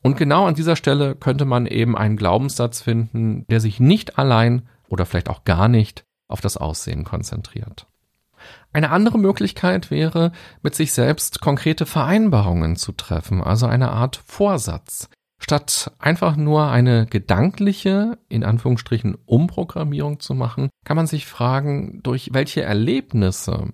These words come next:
und durch welche Erfahrungen man denn die alten Glaubenssätze loslassen könnte. Also was braucht es, um davon wirklich überzeugt zu sein, dass dieser Glaubenssatz überholt ist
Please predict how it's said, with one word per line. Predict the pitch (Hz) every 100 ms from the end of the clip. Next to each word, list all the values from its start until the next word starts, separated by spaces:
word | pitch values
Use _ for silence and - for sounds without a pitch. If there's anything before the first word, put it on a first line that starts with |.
| - -
und | - 131 -
durch | 123
welche | 131 127 123
Erfahrungen | - - 165 208 185 117 98 101 156 - _ _
man | 135 143
denn | 139 135 113
die | 113 -
alten | 113 147 160 147
Glaubenssätze | 127 110 117 131 135 - 117 117 - 127 123 _ -
loslassen | 214 254 - - - -
könnte. | - - - 117 104 120 _
Also | 226 226 180
was | 175 -
braucht | 165 233 262 -
es, | 87 78 - - _ _
um | - 170
davon | 180 170 160 143
wirklich | 160 170 -
überzeugt | 127 113 - - 254 - -
zu | 107
sein, | 92 90 80 117 208 -
dass | 120 -
dieser | 156 185 170
Glaubenssatz | 95 90 113 131 - 139 - -
überholt | - 170 175 254 269 -
ist | - - - - -